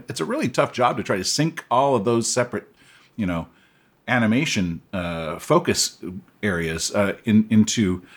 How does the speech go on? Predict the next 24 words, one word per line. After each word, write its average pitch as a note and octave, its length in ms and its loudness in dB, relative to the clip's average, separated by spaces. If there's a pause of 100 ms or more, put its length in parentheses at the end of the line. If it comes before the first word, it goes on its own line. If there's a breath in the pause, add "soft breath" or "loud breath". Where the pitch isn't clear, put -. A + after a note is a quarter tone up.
(140 loud breath)
you G#2+ 80 0
know, D#2+ 160 -2 (180 soft breath)
into, G#2+ 480 2
uh, B2+ 60 0
blend G#2+ 460 0
them A2+ 100 4
into G#2 160 0
one A2+ 120 4
performance, G2 540 -2
because A2+ 300 0
a A2 40 2
lot C#3+ 140 2
of G3 60 -4
times D3+ 240 2
they're A2+ 80 2
not C3+ 180 2
done D3 140 2
in E3+ 80 2
the F#2+ 80 0
sa-, - 200 -4
at G2+ 80 -6
the G#3 80 -8
same B2+ 240 0
time. - 440 -6